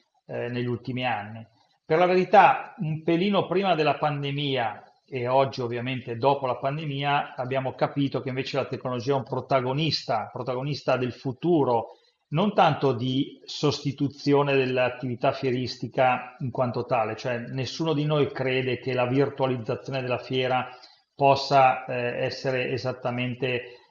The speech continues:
eh, la soluzione al futuro, diciamo, di questo mercato, cioè il Salone del Mobile non sarà mai virtuale. Eh, però la tecnologia può davvero dare una grande mano, un grande supporto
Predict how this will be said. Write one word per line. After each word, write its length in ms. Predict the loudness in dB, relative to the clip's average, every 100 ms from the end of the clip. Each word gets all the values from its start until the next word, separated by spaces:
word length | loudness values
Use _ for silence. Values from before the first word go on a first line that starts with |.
| _
eh, 320 | -10 -6 -4
la 120 | -4 -4
soluzione 840 | -2 0 -2 2 4 6 4 4
al 520 | 4 4 2 2 2 -2
futuro, 720 | -6 -4 -2 2 4 4 4
diciamo, 380 | 2 -2 -4 -4
di 80 | -4
questo 260 | -6 -4
mercato, 560 | -4 -4 0 0 0 -2
cioè 180 | -6 -4
il 160 | -4 -4
Salone 240 | 0 0
del 120 | 2 2
Mobile 340 | 2 4 2
non 120 | 0
sarà 240 | -4 -4 -2
mai 200 | 0 0
virtuale. 720 | 0 -2 -2 -2 -2 -4 -10 -16 _ _ _ -20 _ _
Eh, 960 | -4 -2 0 0 0 0 0 -2 -4 -6 -12 -20 _ _
però 320 | 2 6 8
la 140 | 6 4
tecnologia 640 | 0 0 0 0 2 2
può 480 | 2 4 6 6 4
davvero 640 | 2 2 2 4 4 4 2
dare 320 | 4 4 4
una 200 | 0 -2
grande 540 | 0 2 2 0 -2
mano, 420 | 0 0 0 0
un 60 | -2
grande 300 | 0 -2 -2
supporto 760 | -4 -6 0 4 4 4 -2